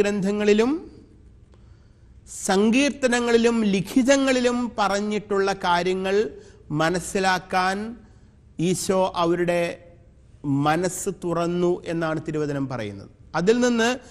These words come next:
ഇപ്പോൾ നിങ്ങൾക്ക് മനസ്സിലായി കാണും, മൂന്ന് വിഭാഗങ്ങളായി, മൂന്ന് സെഗ്മെന്റുകളായി തരം തിരിച്ചുകൊണ്ടാണ് യഹൂദ റബ്ബിമാർ അഥവാ യഹൂദർ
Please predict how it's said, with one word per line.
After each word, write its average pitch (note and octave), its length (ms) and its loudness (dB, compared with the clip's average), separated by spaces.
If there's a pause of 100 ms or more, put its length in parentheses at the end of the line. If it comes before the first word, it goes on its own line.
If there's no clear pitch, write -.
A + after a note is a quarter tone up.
(300)
ഇപ്പോൾ A3 180 8 (100)
നിങ്ങൾക്ക് A3+ 400 4
മനസ്സിലായി G#3 420 2 (100)
കാണും, F#3+ 260 0 (200)
മൂന്ന് C#4+ 500 2 (840)
വിഭാഗങ്ങളായി, G#3 920 2 (260)
മൂന്ന് C#4 300 0 (180)
സെഗ്മെന്റുകളായി A3 1080 0 (500)
തരം F#3 240 0 (100)
തിരിച്ചുകൊണ്ടാണ് E3+ 800 -2 (1700)
യഹൂദ B3+ 400 4 (140)
റബ്ബിമാർ F3 540 2 (240)
അഥവാ F3+ 340 0 (180)
യഹൂദർ E3 540 0